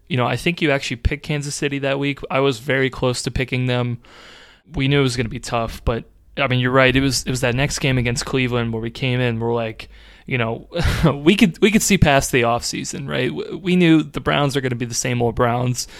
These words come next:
We were, you know, admittedly, I think a little worried, but we were definitely not as worried as we were playing Kansas City.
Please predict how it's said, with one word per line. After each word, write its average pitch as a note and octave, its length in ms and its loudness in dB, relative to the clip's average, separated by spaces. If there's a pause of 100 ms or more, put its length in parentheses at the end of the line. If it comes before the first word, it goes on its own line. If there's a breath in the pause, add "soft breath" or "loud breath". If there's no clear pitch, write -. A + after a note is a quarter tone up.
(340 loud breath)
We D#3 140 2
were, D3+ 400 2 (100)
you G3+ 120 0
know, D3 240 2 (140)
admittedly, G3 480 6
I F3+ 60 8
think G#3 200 2
a F3 40 6
little E3 320 6
worried, D#3+ 380 4 (240 soft breath)
but - 200 2
we E3 120 4
were E3+ 60 2
definitely F#3+ 400 2
not C#3+ 180 4
as B2 120 0
worried B2+ 300 2
as A#2+ 140 -2
we C3 120 -4
were A#2 360 -4 (140)
playing A#2+ 280 0
Kansas B2 360 -4
City. C3 400 -4